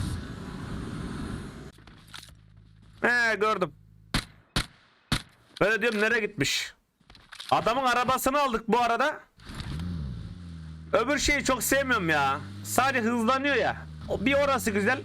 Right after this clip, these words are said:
sonrası iyi değil. Canlanma kartımız var. Biraz rush oynayacağım. Şöyle bir kill arttıralım ya. Canlanma kartımız varken. Oo.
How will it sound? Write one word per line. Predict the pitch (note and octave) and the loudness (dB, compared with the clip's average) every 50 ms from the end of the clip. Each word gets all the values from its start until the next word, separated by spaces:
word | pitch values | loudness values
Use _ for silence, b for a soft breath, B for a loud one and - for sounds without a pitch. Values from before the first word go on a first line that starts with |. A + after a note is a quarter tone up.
| - - - | -8 -12 -8
sonrası | - - - B3+ C4 B3+ B3 B3 A3+ - | -2 2 2 2 4 4 2 0 2 2
iyi | A#3+ A#3+ G#3+ | 0 2 2
değil. | G#3+ A3 G3+ E3 - - - B B B B B B B B B B - - | 2 2 2 0 -4 -8 -12 B B B B B B B B B B -2 2
Canlanma | - F#3 G#3 A#3 C4 C4+ C#4 D4 D4 C#4+ | 2 2 4 4 2 2 2 2 2 4
kartımız | C#4 D4 C#4+ - - C#4 D4+ C#4+ C4 | 2 2 2 2 2 2 2 4 4
var. | D4+ D4 A#3 G#3 | 2 2 2 2
Biraz | A3+ C4 D4 C#4 A#3 | 2 4 4 4 2
rush | G3+ A3+ C4+ C4 - C#4 | 2 2 2 2 2 0
oynayacağım. | C4+ B3 A3+ G#3+ A3+ D4 D4 - - - - B B B B B B B B B B B - - - - | 0 2 2 2 2 0 0 -4 -10 -14 -14 B B B B B B B B B B B -12 -12 -10 -8
Şöyle | - - - G3+ A#3+ B3 A#3+ G#3+ | -4 0 2 2 4 2 2 2
bir | - B3 - - - - - - - - - - - - - - | 0 0 -2 -4 -6 -10 -12 -14 -12 -12 -12 -12 -12 -10 -4 -2
kill | - - B3+ C4 C4+ - | 0 2 2 2 2 2
arttıralım | - G#3+ A#3 A3+ A3 - A#3+ A3+ A#3+ B3 C4+ D4 C#4 A#3+ | 4 2 2 2 2 0 2 2 4 2 2 2 2 2
ya. | A3 A3 A#3 C4+ - - - - - - - - - - - | 2 4 2 0 -2 -4 -8 -10 -12 -12 -12 -12 -10 -2 2
Canlanma | C#3 F3+ G3 G3+ G#3+ A3 A3 A#3+ A#3 | 2 2 4 4 2 2 2 2 2
kartımız | - A#3+ A#3 A#3 - G#3+ G#3 F#3+ | 2 0 0 2 0 2 2 2
varken. | G#3+ G#3+ G3 - G3+ G#3+ - - - - - - - - - - - - - - - - - - - - - - - - - - | 2 0 2 0 0 -2 -2 -6 -12 -14 -14 -16 -16 -18 -20 -20 -20 -20 -20 -20 -20 -18 -18 -18 -16 -16 -16 -16 -14 -12 -2 0
Oo. | F3+ A3 A#3+ A#3+ A#3 A3+ A3 G#3 G3+ G3 F#3 F3+ E3+ D#3+ D3+ C#3+ C3+ B2+ A#2 A2+ G#2 G2 | 2 2 4 2 2 2 2 2 2 2 2 2 2 2 2 2 2 2 2 2 0 0